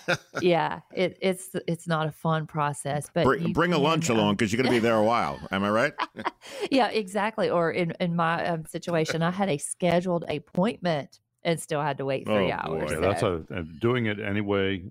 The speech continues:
Speaker 3: any other way than online, unless you absolutely positively have to, is, is purely a lesson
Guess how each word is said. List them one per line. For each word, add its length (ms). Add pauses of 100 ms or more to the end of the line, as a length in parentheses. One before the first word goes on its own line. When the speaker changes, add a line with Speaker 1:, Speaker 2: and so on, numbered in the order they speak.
(380)
Speaker 3:
any 260
other 220
way 300
than 160
online, 560
unless 280
you 160
absolutely 420
positively 560
have 260
to, 260 (160)
is, 540 (100)
is 420 (260)
purely 800 (220)
a 140
lesson 580